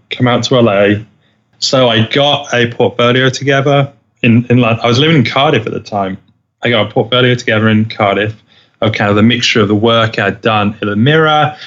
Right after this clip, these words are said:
and the time in between, between leaving the Mirror and still being in the U K,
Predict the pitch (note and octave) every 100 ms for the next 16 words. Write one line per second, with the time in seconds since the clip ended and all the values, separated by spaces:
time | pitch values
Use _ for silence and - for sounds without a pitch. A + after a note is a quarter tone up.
0 | - - A2 G#2+ - A#2+ A2+ A2 G2+ -
1 | - D3 C#3+ C#3 - C#3 C#3+ C#3 C#3 C3+
2 | C3+ C#3 C3+ B2+ A#2+ C3 B2+ C3 B2+ C3
3 | B2 - C3+ C3 B2+